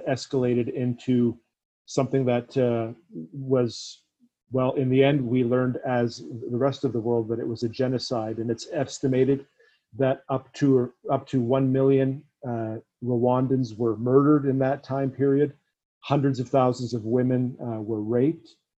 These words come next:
Uh, and, uh, one of our own, Romeo Dallaire, uh, as a representative of the U N, was one of the key voices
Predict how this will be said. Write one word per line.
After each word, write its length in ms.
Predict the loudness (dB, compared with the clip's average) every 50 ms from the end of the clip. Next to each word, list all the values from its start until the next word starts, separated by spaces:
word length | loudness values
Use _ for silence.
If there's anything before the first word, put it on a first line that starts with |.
| _ _ _ _ -8 -6
Uh, 280 | -4 -2 -2 -2 -2 -4 -2
and, 360 | -2 0 0 0 0 0 0 2
uh, 120 | 2 2 2
one 220 | 2 2 2 2
of 80 | 2 4
our 220 | 4 4 4 4
own, 320 | 4 4 4 2 0 -2 -4 -4
Romeo 340 | -2 0 2 2 2 2 2
Dallaire, 580 | 2 2 4 6 6 6 6 6 4 2 0 -6 -6
uh, 220 | -4 -2 -2 -2 -2
as 280 | -2 -2 -2 -2 -2
a 100 | -2 0
representative 540 | 2 0 0 0 0 0 0 2 2 2 0
of 100 | -2 -2
the 100 | -2 -2
U 280 | 0 2 2 4 4 2
N, 240 | 2 0 -2 -2 -2
was 360 | -2 -4 -4 -4 -8 -14 _ _ _ _ _ _ _ -4
one 100 | -2 -2
of 80 | 0 -2
the 60 | -4
key 260 | -4 0 2 4 4
voices 640 | 6 8 8 8 8 6 4 2 -2 -2 -2 -4